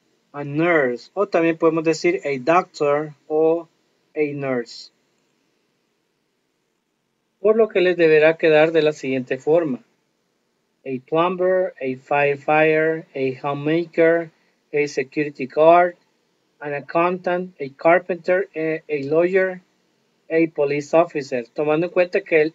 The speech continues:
único que va a utilizar an sería este de acá. Porque comienza con un sonido que es como una, de una vocal. An accountant.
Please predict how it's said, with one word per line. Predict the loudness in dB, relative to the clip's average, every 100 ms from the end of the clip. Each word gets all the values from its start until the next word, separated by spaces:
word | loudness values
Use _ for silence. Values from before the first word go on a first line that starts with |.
| -4
único | -4 -4 -4 -6
que | -4
va | -4 -4
a |
utilizar | -4 -6 -2 0 2
an | 0 -4
sería | -6 -6 -2 -4 -4 _ _ _ _ _ _ -10
este | -10 -4 0
de | 0
acá. | 0 -4 -6 _ _ _ _ _ _
Porque | -4 -2
comienza | 0 0 2 -2 -4
con | -2 0
un | 0
sonido | -2 -2 0 -2 -4 -10 _ _ _ _ 0
que | 4 4
es | 2
como | 0 0 0 -4
una, | -4 -4 -2 -2 -2 -6 -12 _ _ _ _ _ _ _
de | -10
una | -8 -6
vocal. | -6 0 2 2 -2 -14 _ _ _ _ _ _ _ _ _ _ _ _ _ _ _ _ _ _ _ _ _ _ _ _
An | -8 -8
accountant. | -6 -4 -4 -4 -8 -12